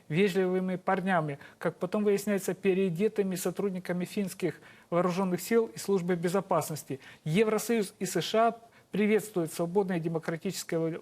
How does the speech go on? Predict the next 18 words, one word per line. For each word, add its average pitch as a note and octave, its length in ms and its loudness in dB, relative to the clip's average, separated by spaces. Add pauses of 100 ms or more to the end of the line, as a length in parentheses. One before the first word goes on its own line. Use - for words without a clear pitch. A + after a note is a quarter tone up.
волеизъявление E3+ 1080 0
народа G3 320 0
Восточной F#3 460 -2
Карелии F3+ 560 0 (220)
и G3+ 80 -2
намекает G#3 500 2
российскому F#3 460 -2
руководству, G3+ 500 -2
что - 180 -2
любые G3 300 2
попытки A3 480 -2
силового G3+ 380 2
решения G3 420 0
карельской G3 400 0
проблемы F#3 440 -2
приведут E3+ 400 -2
к - 20 -20
полному F#3 480 0